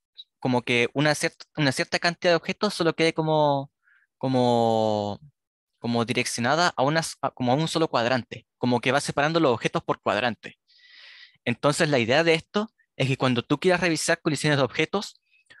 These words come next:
tú vas revisando estos cuadrantes. De esa forma, y de la misma f-, de la misma idea que, que el A-, que el árbol A-, A B B,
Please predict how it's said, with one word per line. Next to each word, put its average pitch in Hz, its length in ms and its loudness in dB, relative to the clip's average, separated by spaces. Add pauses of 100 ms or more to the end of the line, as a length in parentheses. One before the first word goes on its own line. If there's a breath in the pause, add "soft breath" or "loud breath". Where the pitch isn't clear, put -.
(220 soft breath)
tú 147 140 4
vas 175 180 6
revisando 180 400 2
estos - 160 -6
cuadrantes. - 760 -4 (1300 soft breath)
De 135 100 0
esa 147 180 2
forma, 175 520 2 (560)
y 127 420 0 (140)
de 123 80 2
la 117 80 2
misma 143 220 0
f-, - 160 -10
de 127 100 -4
la 117 100 2
misma 147 240 0
idea 160 200 0
que, 151 420 0 (100)
que 139 80 0
el 131 200 2
A-, 139 280 0 (120)
que 143 100 -2
el 127 160 0
árbol 147 420 -2
A-, 139 200 -2
A 147 40 -4
B 143 140 -2
B, 175 160 0